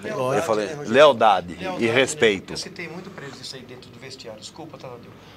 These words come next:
Speaker 3: É, vamos ter lealdade com nós, companheiros, e com o nosso adversário também. Sempre leal, sempre na bola.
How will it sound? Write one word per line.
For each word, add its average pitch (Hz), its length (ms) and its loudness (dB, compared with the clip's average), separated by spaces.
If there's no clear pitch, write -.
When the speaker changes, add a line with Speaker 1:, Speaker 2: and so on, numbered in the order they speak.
Speaker 3:
É, 131 480 -4
vamos 190 200 -4
ter 190 120 -4
lealdade 160 680 -8
com 156 100 -10
nós, 170 640 -6
companheiros, 147 600 -10
e - 60 -16
com - 80 -12
o 180 40 -10
nosso 180 160 -10
adversário 170 480 -8
também. 120 300 -12
Sempre 220 400 2
leal, 156 400 -2
sempre 202 360 0
na 165 120 -6
bola. 131 280 -6